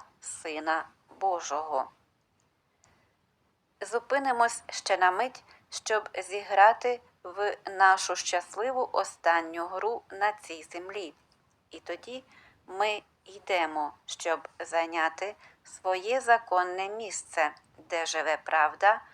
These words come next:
а ігри безглузді. Так закінчується історія. Нехай цей день наблизить світ до останнього розділу, щоб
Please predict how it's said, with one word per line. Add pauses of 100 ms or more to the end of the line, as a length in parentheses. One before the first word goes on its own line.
(400)
а (240)
ігри (240)
безглузді. (1000)
Так (260)
закінчується
історія. (640)
Нехай
цей
день (140)
наблизить
світ (220)
до
останнього
розділу, (320)
щоб